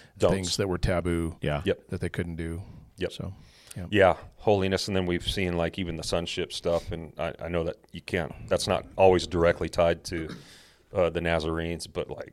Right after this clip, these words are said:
Speaker 1: that, that's all holiness movement. We're, anyway,
Speaker 2: Yeah.
Speaker 1: we won't get into that. So.
Speaker 3: Yeah.
Speaker 1: But if you're a Christian, you better prove it by behaving well. <laughs> You better look good, dude,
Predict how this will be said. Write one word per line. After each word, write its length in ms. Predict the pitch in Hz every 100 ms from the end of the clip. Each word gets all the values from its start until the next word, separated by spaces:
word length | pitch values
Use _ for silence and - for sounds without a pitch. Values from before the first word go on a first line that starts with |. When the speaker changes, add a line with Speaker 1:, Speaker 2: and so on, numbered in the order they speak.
| -
Speaker 1:
that, 300 | 92 - -
that's 420 | 87 - - - -
all 200 | 87 78
holiness 720 | - 101 80 78 80 - - - - -
movement. 420 | 92 82 80 80 - - - - -
We're, 220 | 80 76 - - -
anyway, 240 | 82 73 - - -
Speaker 2:
Yeah. 80 | 98
Speaker 1:
we 60 |
won't 180 | 73 52
get 120 | 73
into 200 | 58 52
that. 180 | 58 - -
So. 160 | -
Speaker 3:
Yeah. 120 | 65 64 - - -
Speaker 1:
But 380 | 156 190 101 - - _ _ -
if 260 | 110 101 120
you're 140 | 117
a 60 | 120
Christian, 580 | 123 113 - 78 80 -
you 80 | 92
better 180 | 85 76
prove 260 | - 87
it 140 | 76 - - - -
by 120 | 92
behaving 380 | - 82 73 69
well. 220 | 58 - - - -
<laughs> 60 | - - - - - - - - - -
You 140 | 208
better 300 | 190 233 170
look 260 | 160 208 117
good, 240 | 123 -
dude, 300 | 113 110